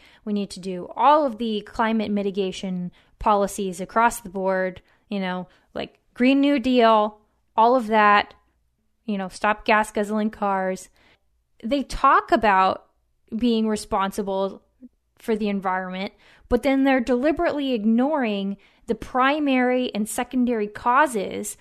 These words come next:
of this destruction. Does that sound responsible to you? Does that sound reasonable to you? Does that sound like somebody who is really, really concerned about the future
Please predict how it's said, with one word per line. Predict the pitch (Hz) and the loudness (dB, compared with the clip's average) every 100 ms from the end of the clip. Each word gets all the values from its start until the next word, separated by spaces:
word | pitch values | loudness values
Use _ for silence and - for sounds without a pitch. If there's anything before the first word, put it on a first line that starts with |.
| - - | -20 -6
of | 233 208 | -4 -2
this | 226 - | -4 -4
destruction. | 208 - 226 240 - 202 220 - - - | -10 -4 -2 -2 -4 -10 -10 -16 -20 -6
Does | 247 262 | -2 4
that | 381 - | 2 2
sound | - 330 339 339 302 | 2 4 4 0 -2
responsible | - - 190 226 254 262 277 | -8 0 4 4 2 -2 -4
to | 269 269 | -4 -4
you? | 247 220 262 269 _ _ _ _ _ - | 0 0 -2 -6 _ _ _ _ _ -6
Does | 240 | 2
that | 302 | 4
sound | 339 294 226 190 | 4 2 2 0
reasonable | 226 320 339 311 208 185 | 2 2 2 -2 -4 -6
to | - | -8
you? | 180 156 - - _ _ _ _ _ | -12 -12 -16 -20 _ _ _ _ _
Does | 269 247 | -2 2
that | 339 | 2
sound | - 330 330 | 4 0 2
like | 285 | -2
somebody | - 269 254 254 240 | 0 2 4 2 2
who | 214 | 0
is | 190 - - - - | -2 -4 -18 -20 -12
really, | 196 208 269 277 254 202 | -8 0 4 4 4 2
really | 185 190 226 226 220 | -6 -2 0 2 0
concerned | 208 208 - - 196 185 175 - _ _ - | -2 -4 -4 -4 -2 -2 -8 -12 _ _ -4
about | 196 190 | 0 0
the | - | 0
future | - - 202 - 208 180 175 | -10 -4 -4 -4 -4 -4 -4